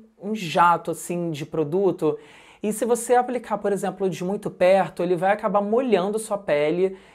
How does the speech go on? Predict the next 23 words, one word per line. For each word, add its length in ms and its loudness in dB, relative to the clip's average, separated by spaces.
Então, 400 2
eu 180 10
queria 380 2
que 200 -2
o 80 -2
spray 480 0
desse 200 -2
produto 460 -4
fosse 380 -6
uma 160 -4
coisa 340 -2
um 60 -4
pouco 280 0
mais 280 -4
difusa, 760 -4
um 60 -6
pouco 280 -4
mais 360 -2
uma 160 -4
névoazinha, 680 -2
uma 200 -4
bruma 420 -2
mesmo. 540 -6